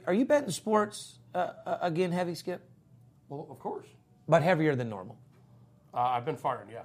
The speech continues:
Speaker 1: Okay.
Speaker 2: It, it's baseball
Speaker 1: Outside,
Speaker 2: season.
Speaker 1: hold on. Outside of our partnership
Speaker 2: It's
Speaker 1: and what we do together, you're betting more money on the side, aren't you, Skip? It's your
Speaker 2: On,
Speaker 1: money.
Speaker 2: on baseball, poss-
Speaker 1: Yeah.
Speaker 2: possibly,
Speaker 1: Well, I
Speaker 2: yes.
Speaker 1: see you on your phone.
Speaker 2: Yes.
Speaker 1: Okay.
Speaker 2: Um,
Speaker 1: As, are you enjoying everything, or?
Speaker 2: I am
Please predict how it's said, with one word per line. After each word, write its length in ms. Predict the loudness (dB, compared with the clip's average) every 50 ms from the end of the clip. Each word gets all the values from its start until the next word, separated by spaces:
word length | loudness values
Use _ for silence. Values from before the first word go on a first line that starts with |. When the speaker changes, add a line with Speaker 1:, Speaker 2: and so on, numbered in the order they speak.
| -16 _ -18 -8 -6
Speaker 1:
Okay. 100 | -4 -2 -2
Speaker 2:
It, 60 | -2 -2
it's 120 | -4 -4
baseball 440 | 0 0 0 0 0 -4 4 8 10
Speaker 1:
Outside, 400 | 12 12 10 10 10 12 12 12
Speaker 2:
season. 80 | 12 10
Speaker 1:
hold 140 | 8 8 8
on. 140 | 6 4 6 10
Outside 460 | 10 10 10 10 8 8 8 10 10
of 100 | 10 10
our 140 | 10 10 10
partnership 760 | 10 8 6 8 6 4 0 0 2 2 2 2 2 0 -2 0
Speaker 2:
It's 160 | 0 4 6
Speaker 1:
and 140 | 6 10 12
what 160 | 12 12 12
we 140 | 12 8 8
do 180 | 8 8 8 8
together, 540 | 8 8 10 10 10 10 8 6 0 -2 -6 -12 -20 -20 -20 _ _ _ _ -20 -20 -20 -6 4
you're 160 | 6 6 8
betting 280 | 8 8 6 6 6 4
more 160 | 4 4 6
money 220 | 6 4 2 2 0
on 80 | -2 -4
the 60 | -4
side, 260 | 2 4 4 4 4
aren't 140 | 2 -2 -6 -10
you, 60 | -14
Skip? 240 | -16 -16 -16 -18 -18 -20 _ _ -20 -20 -20 -20 _ _ -20 _
It's 80 | 6
your 100 | 6 8
Speaker 2:
On, 60 | 10 10
Speaker 1:
money. 320 | 10 8 8 6 0 -6 -4 -2
Speaker 2:
on 140 | 0 0 0
baseball, 380 | -2 -4 -4 -4 -4 -2 -2 0
poss- 160 | 2 4 6
Speaker 1:
Yeah. 100 | 6 4 4 -2 -12 -6
Speaker 2:
possibly, 460 | -2 -2 -2 -2 -6 -10 -10 -8 0 4
Speaker 1:
Well, 80 | 6 6
I 20 |
Speaker 2:
yes. 80 | 6 4
Speaker 1:
see 120 | 2 2
you 60 | 2 2
on 120 | 2 0
your 80 | -2 -4
phone. 220 | -4 -6 -6 -8 -10 -16 _ -14
Speaker 2:
Yes. 180 | -12 -12 -12 -14 -20 -20 -20 -10 -4
Speaker 1:
Okay. 240 | -4 -4 -4 -6 -12 -16 -18 -20 _ -20 _ _ _ _ _ -4
Speaker 2:
Um, 500 | 0 2 2 4 2 2 0 -4 -6 0 2
Speaker 1:
As, 200 | 4 4 4 4
are 180 | 4 6 6 6
you 140 | 6 4 2
enjoying 400 | 2 4 6 6 6 6 4 2
everything, 480 | 2 0 0 0 -2 -4 -4 -8 -10
or? 100 | -8 -2
Speaker 2:
I 180 | 0 0 0 0
am 220 | -2 -6 -8 -10